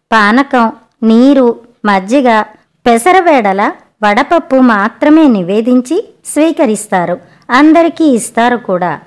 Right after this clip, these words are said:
ఇందుకు ఏదేని కారణం ఉండక తప్పదు. శ్రీరామనవమి చైత్రం లేదా వైశాఖంలో వస్తుంది. ఇది మంచి వేసవికాలం. ఎండ వేడిమికి శరీరం నిర్వీర్యమై నిశ్శక్తివంతమవుతుంది. జీర్ణశక్తి సరిగా జరగదు.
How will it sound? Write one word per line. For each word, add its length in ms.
ఇందుకు 640
ఏదేని 460
కారణం 580
ఉండక 240
తప్పదు. 480
శ్రీరామనవమి 960
చైత్రం 440
లేదా 280
వైశాఖంలో 800
వస్తుంది. 500
ఇది 160
మంచి 380
వేసవికాలం. 800
ఎండ 280
వేడిమికి 640
శరీరం 500
నిర్వీర్యమై 680
నిశ్శక్తివంతమవుతుంది. 1500
జీర్ణశక్తి 760
సరిగా 400
జరగదు. 460